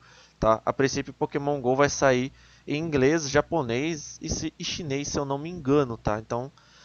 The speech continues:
é, talvez a gente tenha que jogar um pouco aí, é, dele em inglês. Mas eu vou torcer que ele venha pelo menos português de Portugal, ok?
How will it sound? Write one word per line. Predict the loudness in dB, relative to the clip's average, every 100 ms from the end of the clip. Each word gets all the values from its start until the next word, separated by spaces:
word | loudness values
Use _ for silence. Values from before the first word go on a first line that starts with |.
| _
é, | -2 4 4
talvez | 2 2 2 2
a |
gente | 0
tenha | -4 -6
que | -2
jogar | -2 4 4
um | 2
pouco | 0 -2 2 2
aí, | 2 0 -6 _ _ _ -4
é, | 2 4 6 6 6 4 2
dele | 2 2
em | 0
inglês. | -4 0 2 2
Mas | 4 4 4
eu | 4 4
vou | 4 4
torcer | 4 4 2 0
que |
ele | 0
venha | 0 0
pelo | 2 2
menos | 2 -2 -2
português | -4 -2 -2
de | -2
Portugal, | -2 -4 4 8 8
ok? | 8 4 -4 -4